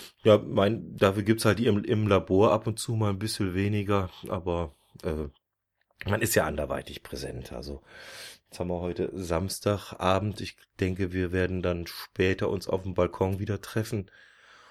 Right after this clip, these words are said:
und wahrscheinlich auch aufnehmen. Das ist auch immer ganz nett, weil, das habe ich schon mal gesagt, ich habe, glaub ich, in der Balkonfolge gesagt, ich wiederhol's auch immer gerne.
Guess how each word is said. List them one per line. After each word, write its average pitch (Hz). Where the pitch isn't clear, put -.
und 107
wahrscheinlich 95
auch 98
aufnehmen. 117
Das 107
ist -
auch 78
immer 73
ganz 73
nett, -
weil, 85
das -
habe 98
ich 92
schon 107
mal 110
gesagt, 98
ich 104
habe, 95
glaub 95
ich, 92
in 92
der 90
Balkonfolge 107
gesagt, 98
ich 92
wiederhol's 95
auch -
immer 101
gerne. 92